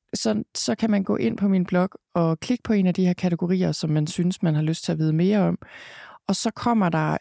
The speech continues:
det der kommer er, det kan godt være blogindlæg, men det vil primært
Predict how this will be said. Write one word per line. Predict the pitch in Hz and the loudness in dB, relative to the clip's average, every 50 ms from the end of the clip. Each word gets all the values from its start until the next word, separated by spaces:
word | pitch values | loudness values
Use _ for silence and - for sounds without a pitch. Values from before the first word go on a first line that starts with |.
| - - - | -6 -6 -4
det | 220 | -2
der | - 233 | -2 -4
kommer | - - - 220 208 190 175 - - | -4 -4 -2 0 2 2 2 0 0
er, | - 180 175 185 202 - - - | 0 0 0 0 0 -2 -4 -6
det | 202 - | -4 -4
kan | - 185 - | -4 -4 -2
godt | - 233 247 - | -2 -4 -2 0
være | 240 214 | -2 -2
blogindlæg, | 196 - 190 190 196 214 220 208 202 190 170 165 165 | 0 0 0 0 2 0 0 0 0 0 0 0 -2
men | - - - 185 175 | -2 -2 0 2 2
det | 196 190 | 2 2
vil | 185 190 | 2 0
primært | - - - - 214 214 226 226 196 170 180 | -2 -4 -2 0 0 2 2 2 2 0 0